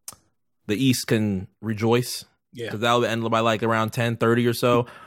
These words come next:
Speaker 1: West Coast wise, it would end seven thirty,
Speaker 2: That would
Speaker 1: which
Speaker 2: It's like, that's just still crazy to me. Like, yo, you finish a, your football Sunday's over at what, eight o'clock at the
Speaker 1: Yeah, exactly.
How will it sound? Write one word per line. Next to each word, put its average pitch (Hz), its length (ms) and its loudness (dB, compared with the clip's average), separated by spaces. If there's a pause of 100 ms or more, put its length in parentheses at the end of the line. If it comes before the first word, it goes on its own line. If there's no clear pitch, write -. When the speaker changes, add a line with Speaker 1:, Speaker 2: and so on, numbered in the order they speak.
(480)
Speaker 1:
West 175 320 2
Coast 170 300 -2
wise, 147 360 4
it 139 60 2
would 135 180 0
end 139 600 2
seven 185 420 2
thirty, 302 1080 2
Speaker 2:
That 269 80 4
would 262 100 2
Speaker 1:
which 262 420 -4 (720)
Speaker 2:
It's - 180 -6
like, 107 260 -6
that's 190 220 0
just 139 200 -2
still 151 240 4
crazy 127 440 0
to 123 60 0
me. 123 80 4
Like, 123 220 4
yo, 127 40 2
you 135 140 4
finish 139 300 2
a, 127 120 -2 (320)
your 143 120 4
football 143 440 4
Sunday's 131 540 4
over 127 320 4
at 120 160 4
what, 123 320 4 (460)
eight 147 180 4
o'clock 139 500 2
at 147 80 4
the 240 100 4
Speaker 1:
Yeah, 226 180 6
exactly. - 340 2